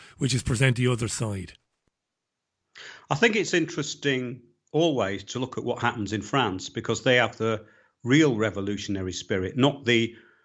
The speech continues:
Speaker 2: revolutionary spirit or the interpretation of that in the U K, which is merely harnessed and steered by the state <laughs> again.
Speaker 1: Yeah.
Speaker 2: They actually generally do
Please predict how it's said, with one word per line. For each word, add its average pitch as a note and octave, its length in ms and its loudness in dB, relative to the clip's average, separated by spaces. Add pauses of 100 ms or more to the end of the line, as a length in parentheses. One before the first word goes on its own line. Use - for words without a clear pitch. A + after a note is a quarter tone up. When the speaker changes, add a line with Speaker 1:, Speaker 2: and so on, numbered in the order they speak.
(180)
Speaker 2:
revolutionary A2+ 720 2
spirit - 640 -2 (560)
or A2+ 100 0
the A2+ 100 4
interpretation A2 600 0
of G#2 80 -6
that G2+ 140 -2
in G2+ 80 -4
the G2 60 -6
U G#2+ 140 -2
K, A2+ 260 0
which G2 200 -8
is G2 80 -6
merely A2 300 -2
harnessed A2 480 0
and G2+ 100 -4
steered G2+ 420 0
by G#2 140 2
the F#2+ 100 -4
state A#2+ 360 0
<laughs> A#2+ 80 -2
again. F#2 380 -4 (180)
Speaker 1:
Yeah. B2+ 220 2 (140)
Speaker 2:
They C3+ 180 4
actually C3 340 0
generally A2 580 0
do G#2+ 600 -2